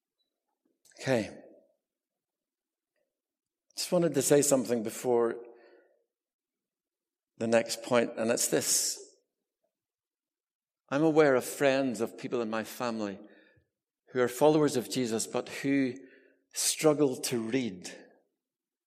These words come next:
And sitting down reading written words is really difficult for them.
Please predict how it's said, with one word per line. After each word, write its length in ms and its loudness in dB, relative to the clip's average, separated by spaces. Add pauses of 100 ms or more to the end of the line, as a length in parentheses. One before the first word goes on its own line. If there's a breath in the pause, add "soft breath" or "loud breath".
(1400)
And 160 -4
sitting 340 4
down 320 4
reading 720 0
written 440 -2
words 720 -4 (420 soft breath)
is 180 -4
really 220 2
difficult 500 -4
for 220 -12
them. 220 -20